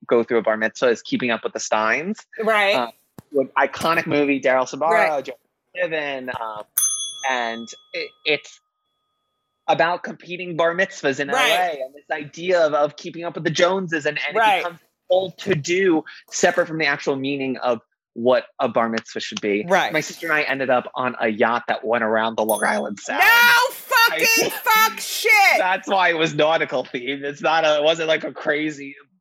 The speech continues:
Speaker 1: thing that we would love the ocean. No, it's 'cause we were on a boat.
Speaker 2: Okay, here's what I have to say to all of that.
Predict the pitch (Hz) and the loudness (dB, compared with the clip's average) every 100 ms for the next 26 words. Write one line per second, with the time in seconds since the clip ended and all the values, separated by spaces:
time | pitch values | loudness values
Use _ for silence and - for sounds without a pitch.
0 | - 151 143 135 139 120 123 139 123 120 | -2 2 2 0 -2 0 2 2 0 0
1 | 131 165 - 131 160 160 135 - 151 147 | 2 2 -2 -2 2 0 -2 -12 -6 -4
2 | 151 143 143 151 107 - _ _ _ _ | -4 0 4 4 2 -8 _ _ _ _
3 | - 208 208 165 - _ - 240 247 247 | -2 0 0 -2 -2 _ -4 0 0 0
4 | 247 208 196 190 180 151 139 - 156 147 | 0 0 -2 -4 0 2 0 0 2 2
5 | 147 104 104 78 | 0 -2 -4 -6